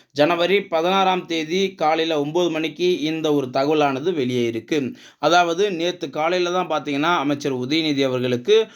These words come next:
பொங்கல் பரிசாக பாட்னா நீதிமன்றத்தில் இருந்து சம்மனானதை கொடுத்திருக்காங்க, நேர்ல வந்து ஆஜராக சொல்லி.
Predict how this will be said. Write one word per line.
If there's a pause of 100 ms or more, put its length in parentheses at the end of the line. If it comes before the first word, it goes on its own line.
(140)
பொங்கல்
பரிசாக
பாட்னா
நீதிமன்றத்தில்
இருந்து (220)
சம்மனானதை
கொடுத்திருக்காங்க,
நேர்ல
வந்து
ஆஜராக
சொல்லி.